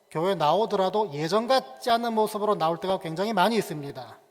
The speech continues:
이거 해 주세요라는 그 믿음의 묵념에 있으면 그렇게 됩니다.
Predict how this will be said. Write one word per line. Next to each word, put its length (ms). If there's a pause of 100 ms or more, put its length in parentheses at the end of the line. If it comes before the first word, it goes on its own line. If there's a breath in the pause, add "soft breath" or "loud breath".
(880)
이거 220
해 200
주세요라는 800
그 100
믿음의 340
묵념에 360
있으면 200
그렇게 220
됩니다. 500